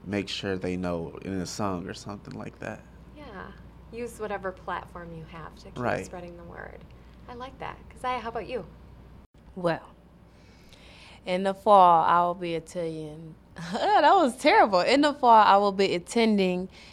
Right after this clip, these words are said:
Speaker 3: U W Milwaukee. I'm a Panther, rawr. But, um, <laughs> I'm going for medicine and pre-med and stuff. And I feel like, and, like, what I wanted to do, I wanna be a neonatal doctor.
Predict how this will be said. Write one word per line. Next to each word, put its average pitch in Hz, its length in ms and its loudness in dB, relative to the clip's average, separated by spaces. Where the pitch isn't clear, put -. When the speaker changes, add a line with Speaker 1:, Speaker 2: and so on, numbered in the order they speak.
Speaker 3:
U 190 180 -6
W 185 420 0
Milwaukee. 175 520 -4
I'm 254 160 -2
a 302 40 -2
Panther, 320 440 -4
rawr. 240 440 4
But, 233 200 12
um, 262 800 6
<laughs> - 160 -8
I'm 339 260 6
going 262 460 6
for 220 180 2
medicine 208 560 2
and 220 160 -4
pre-med 202 460 0
and 208 120 -6
stuff. 208 300 0
And 202 200 0
I 196 100 4
feel 208 180 -2
like, 190 320 4
and, 208 140 -4
like, 190 180 -2
what 202 120 2
I 202 80 4
wanted 196 260 -4
to 185 80 -14
do, 175 320 -6
I - 80 -2
wanna 196 260 -4
be 185 380 -8
a 196 80 0
neonatal 214 600 0
doctor. 165 480 0